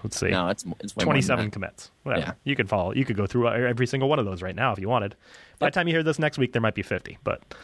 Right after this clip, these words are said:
Speaker 1: you know, who knows? <laughs>
Speaker 2: I just do, I do wanna throw out a couple of qualifiers on this too. A, for all of the stuff I'm talking about where, like,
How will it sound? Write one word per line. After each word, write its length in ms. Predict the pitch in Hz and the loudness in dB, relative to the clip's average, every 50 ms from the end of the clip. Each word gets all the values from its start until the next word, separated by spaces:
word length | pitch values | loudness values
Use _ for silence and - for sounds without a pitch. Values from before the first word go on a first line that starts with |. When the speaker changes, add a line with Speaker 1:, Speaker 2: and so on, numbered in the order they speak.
| - - - - - - - | -20 -20 -20 -20 -14 -8 -6
Speaker 1:
you 80 | - | -6
know, 100 | - - - - | -6 -6 -6 -4
who 80 | 113 | -4
knows? 240 | 101 - - - - - - - - - | -4 -4 -6 -12 -16 -18 -20 -16 -8 -4
<laughs> 240 | - - - - 131 | -2 -2 0 0 0
Speaker 2:
I 80 | 131 131 | 2 4
just 160 | 135 151 - | 2 2 2
do, 100 | 147 143 - | 0 -2 -2
I 100 | 131 135 | -2 0
do 140 | 127 123 147 | 0 0 0
wanna 160 | 156 151 143 | 0 0 0
throw 180 | - - 135 127 | 0 0 2 2
out 80 | 120 | 2
a 40 | 117 | 2
couple 240 | - 120 101 - 113 | 0 -2 -2 -2 -4
of 60 | 101 | -2
qualifiers 600 | - 107 98 95 - - 90 87 90 90 87 - 90 | 0 2 2 2 2 2 0 0 0 -2 0 0 0
on 100 | 87 85 | 0 0
this 160 | 85 - - | -4 -6 -6
too. 260 | - - 71 78 87 - _ _ _ _ _ _ _ - | -6 -8 -8 -8 -12 -16 _ _ _ _ _ _ _ 0
A, 400 | 131 131 127 117 110 107 107 107 - _ _ _ | 2 4 4 4 4 2 0 -2 -6 _ _ _
for 140 | - 120 - | -2 -2 0
all 280 | - 117 117 120 127 131 | 2 2 4 4 4 2
of 100 | 113 98 | 0 0
the 140 | 101 110 107 - | 0 0 0 -2
stuff 300 | - - - 120 - 117 | -4 -2 -2 0 0 0
I'm 100 | 113 101 | -2 0
talking 340 | 117 104 104 104 - 113 | 2 2 2 2 0 -2
about 340 | 110 104 110 107 110 - - - | -2 0 2 2 2 0 -2 -6
where, 480 | - 95 104 98 95 95 95 92 92 90 | -4 -2 0 2 2 2 2 2 0 0
like, 460 | 90 92 90 87 87 90 - - | 0 2 2 2 2 0 -4 -8